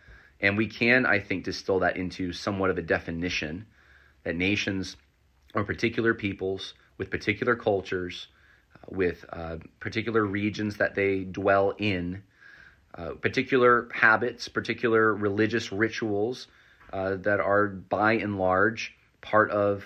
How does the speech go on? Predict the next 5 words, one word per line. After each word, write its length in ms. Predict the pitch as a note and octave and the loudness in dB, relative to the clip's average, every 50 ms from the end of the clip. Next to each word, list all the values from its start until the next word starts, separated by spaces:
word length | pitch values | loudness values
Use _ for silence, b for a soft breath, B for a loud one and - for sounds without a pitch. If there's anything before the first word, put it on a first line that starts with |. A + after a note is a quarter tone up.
| - - - | -14 -20 -18
uh, 140 | - F2+ F2+ | -14 -10 -6
the 120 | F2 F#2+ | -2 -2
nation's 400 | F#2 F#2+ G2 F#2+ - G2+ G2 F2+ | 0 0 -2 -2 -4 -4 -2 0
identity. 580 | F#2 F2+ F2 F2 E2+ D#2 D#2 D#2 D#2+ E2+ G#2+ - _ b b b b b b b b b b b b b b b b b b b b - | 0 0 0 0 -2 -4 -4 -4 -6 -8 -10 -12 _ b b b b b b b b b b b b b b b b b b b b -4
And, 400 | B2+ C3+ C3+ C3 C3 B2 A#2+ | 0 4 4 4 4 4 0